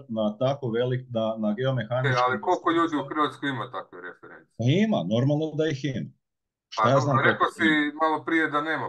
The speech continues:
Speaker 2: puno.
Speaker 1: Ali ih ima. Ne znači da nema ni jedan. Ako
Speaker 2: Pa dobro,
Speaker 1: nema u
Speaker 2: imaju li se ti
Speaker 1: Hrvatskoj
Speaker 2: ljudi kojih je malo imali vremena za sve te projekte,
Speaker 1: Pa
Speaker 2: ali?
Speaker 1: ne znam, to pita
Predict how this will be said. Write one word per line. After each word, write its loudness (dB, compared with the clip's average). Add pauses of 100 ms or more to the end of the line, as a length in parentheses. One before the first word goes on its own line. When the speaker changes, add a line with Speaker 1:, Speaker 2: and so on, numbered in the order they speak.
(100)
Speaker 2:
puno. -16 (1000)
Speaker 1:
Ali -2
ih -2
ima. 4 (360)
Ne 0
znači 2
da 4
nema 2
ni 0
jedan. 2
Ako -6
Speaker 2:
Pa 0
dobro, 6
Speaker 1:
nema 4
u 6
Speaker 2:
imaju 6
li 4
se 0
ti -
Speaker 1:
Hrvatskoj 2
Speaker 2:
ljudi 4 (140)
kojih 2
je 2
malo 4 (220)
imali -4 (380)
vremena -2 (140)
za -18
sve -8
te -10
projekte, -8
Speaker 1:
Pa -16
Speaker 2:
ali? 0
Speaker 1:
ne 0
znam, -2
to -2
pita 0